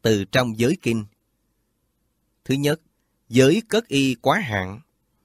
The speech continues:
Nếu tỷ kheo ba y đã hoàn chỉnh, chú thích ba mươi sáu. Y công đức đã xả, chú thích ba mươi bảy. Mà cất giữ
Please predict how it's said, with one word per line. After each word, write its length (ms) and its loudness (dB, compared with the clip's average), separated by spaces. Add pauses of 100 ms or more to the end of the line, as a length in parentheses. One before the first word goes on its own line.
(680)
Nếu 260 4
tỷ 220 0
kheo 380 -2
ba 200 2
y 380 0
đã 160 -2
hoàn 280 0
chỉnh, 340 -4 (520)
chú 280 0
thích 180 -4 (180)
ba 280 0
mươi 240 -2
sáu. 420 -6 (920)
Y 200 2
công 320 0
đức 240 -2
đã 160 0
xả, 420 -4 (520)
chú 280 0
thích 180 -6 (280)
ba 240 0
mươi 240 -4
bảy. 380 -4 (920)
Mà 240 2
cất 240 -4
giữ 260 0